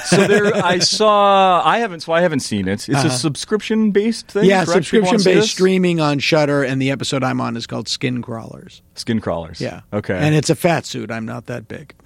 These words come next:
Speaker 1: Yeah, I
Speaker 2: <laughs>
Speaker 1: was reading the description, and it was something of, yeah, and I'm like, "How did they get,
Speaker 2: Yeah.
Speaker 1: Dana's not a big guy,
Speaker 2: Yeah.
Speaker 1: and that's, you know, I don't, how, what's this weight loss thing?" They must, okay.
Speaker 2: Yeah, no, I'm, I'm three hundred pounds in the movie.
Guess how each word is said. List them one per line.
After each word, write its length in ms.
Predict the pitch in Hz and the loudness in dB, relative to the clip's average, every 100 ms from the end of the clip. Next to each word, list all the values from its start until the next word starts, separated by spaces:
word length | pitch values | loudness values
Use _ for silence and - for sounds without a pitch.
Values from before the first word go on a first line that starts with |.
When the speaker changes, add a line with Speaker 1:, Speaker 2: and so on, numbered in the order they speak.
| - - - | -14 -12 -4
Speaker 1:
Yeah, 180 | 214 330 262 | 2 2 2
I 40 | |
Speaker 2:
<laughs> 40 | |
Speaker 1:
was 120 | 165 - | 0 -4
reading 260 | 302 294 | -4 -4
the 60 | 247 | -4
description, 600 | 208 - 285 311 247 147 | -6 -6 -4 -2 0 2
and 100 | 143 | 2
it 40 | 147 | 0
was 120 | - | 0
something 320 | 185 185 175 | -2 -4 -12
of, 120 | 160 | -12
yeah, 320 | 151 160 107 98 | -4 -2 -2 -2
and 100 | 135 | -2
I'm 100 | 131 | -2
like, 160 | 113 113 | -4 -6
"How 180 | 254 330 | -8 -6
did 180 | 339 | -4
they 140 | 339 285 | -4 -2
get, 260 | 269 277 - | -4 -6 -4
Speaker 2:
Yeah. 60 | - | -4
Speaker 1:
Dana's 200 | 277 - | -4 0
not 220 | 220 143 - _ - | 2 2 -2 _ -8
a 80 | 113 107 - - | -8 -8 -20 -6
big 200 | 127 117 - - | -4 -4 -6 0
guy, 340 | 113 135 226 | 2 4 2
Speaker 2:
Yeah. 280 | 285 277 233 | 0 -2 -2
Speaker 1:
and 80 | 196 | -2
that's, 180 | 196 - - | -4 -6 -4
you 120 | 175 | 0
know, 200 | 165 208 | 2 4
I 60 | |
don't, 220 | 202 180 135 _ _ _ | 2 0 -6 _ _ _
how, 100 | - | -14
what's 240 | 160 185 | -10 -6
this 120 | 208 - | -4 0
weight 220 | 185 - | -2 2
loss 300 | 123 110 - | 0 0 -2
thing?" 220 | 101 92 | -4 0
They 100 | 110 | 2
must, 240 | 123 120 | 0 0
okay. 280 | 107 113 - | -6 -4 -2
Speaker 2:
Yeah, 240 | 147 120 120 | -2 -2 -2
no, 180 | 156 151 | 0 2
I'm, 380 | 151 160 143 143 | 2 0 -4 -2
I'm 300 | 156 131 - | -2 -4 -8
three 240 | - 143 | -6 -2
hundred 240 | 151 131 117 | 0 -2 -6
pounds 320 | 123 117 117 | -8 -8 -10
in 60 | 113 | -10
the 60 | |
movie. 420 | 101 107 98 123 | -10 -12 -14 -18